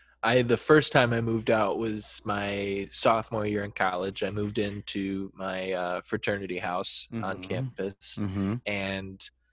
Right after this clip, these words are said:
Speaker 1: great times there. Um, I don't think I'd ever do it again due to the, uh,
Speaker 2: <laughs>
Speaker 1: the diet that I, uh,
Speaker 2: Oh,
Speaker 1: obtained
Speaker 2: yeah.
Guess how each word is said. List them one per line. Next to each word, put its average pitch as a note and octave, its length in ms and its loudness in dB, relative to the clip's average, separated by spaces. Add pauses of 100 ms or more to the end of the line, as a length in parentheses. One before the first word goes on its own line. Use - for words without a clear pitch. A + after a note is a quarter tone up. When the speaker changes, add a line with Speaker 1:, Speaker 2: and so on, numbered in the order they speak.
(800)
Speaker 1:
great C#3 260 8
times A2+ 380 4
there. G#2 520 2
Um, G#2 540 0 (560)
I A#2 80 8
don't B2+ 160 10
think C3 180 8
I'd A#2 140 12
ever A2 200 10
do A2+ 160 8
it A2+ 80 10
again G#2 380 4
due G#2+ 180 2
to G2+ 160 0
the, G2+ 340 2
uh, F#2+ 280 0
Speaker 2:
<laughs> G#2+ 80 -14
Speaker 1:
the A2 120 2
diet A2+ 600 8
that A2 240 6
I, G2+ 380 6
uh, G2 320 0 (300)
Speaker 2:
Oh, B2+ 120 8
Speaker 1:
obtained G#2+ 180 8
Speaker 2:
yeah. G#2+ 400 6